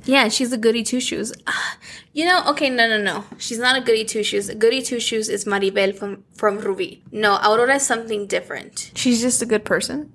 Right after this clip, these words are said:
Speaker 1: She's a good person, but then she has those moments where she defends herself, goes against Teresa, and even the, okay, I can't call her a good person either because she did break girl code.
Speaker 2: Multiple times, because I always see tweets like this, this, ugh,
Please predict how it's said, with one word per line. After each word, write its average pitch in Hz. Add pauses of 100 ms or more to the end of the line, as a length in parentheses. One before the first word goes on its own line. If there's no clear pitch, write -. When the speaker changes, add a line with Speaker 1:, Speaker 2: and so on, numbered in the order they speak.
(100)
Speaker 1:
She's 254
a 220
good 226
person, 202 (160)
but 254
then 277
she 277
has 226
those 254
moments 220
where 208
she -
defends 208
herself, 202
goes 202
against 202
Teresa, 202 (100)
and 220
even 254 (160)
the, 311 (160)
okay, - (240)
I 247
can't 269
call 233
her 247
a 226
good 208
person 208
either 233
because 254
she 226
did 208
break 208
girl -
code. -
Speaker 2:
Multiple 269
times, 240
because 247
I 247
always 302
see 254
tweets -
like -
this, -
this, -
ugh, -